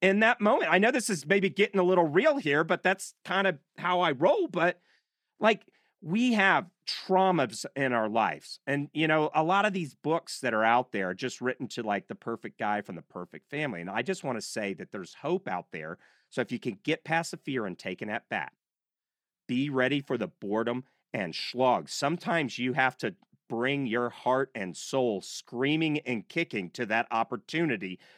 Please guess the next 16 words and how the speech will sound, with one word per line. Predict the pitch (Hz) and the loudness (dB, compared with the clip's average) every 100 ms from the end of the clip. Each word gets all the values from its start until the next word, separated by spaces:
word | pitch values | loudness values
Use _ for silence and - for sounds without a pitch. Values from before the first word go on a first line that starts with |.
| _ | _
by | 143 135 | 2 2
sheer | - - 151 147 160 175 _ _ _ - | 2 -4 0 2 2 -2 _ _ _ -6
blunt | 127 156 165 - | 0 0 0 -2
force | 127 131 - - | 0 0 -2 -2
of | 135 101 | -2 -2
will. | 113 175 165 - _ _ _ _ _ _ _ _ _ _ | 2 4 2 -2 _ _ _ _ _ _ _ _ _ _
But, | 160 160 _ _ | -2 -2 _ _
but | 180 - - | -4 -4 -6
do | 214 247 | -2 2
it. | 156 - _ _ _ - | 0 -2 _ _ _ -2
Each | 170 208 - - | 0 0 -2 -8
time | 170 185 180 139 110 | -2 2 4 2 0
it | 139 139 | -4 -2
will | 139 127 | -2 -2
become | 131 - 135 135 127 - _ _ _ _ - | -4 -6 -6 -4 -4 -8 _ _ _ _ -14
easier. | 117 113 98 85 60 | -10 -8 -10 -12 -16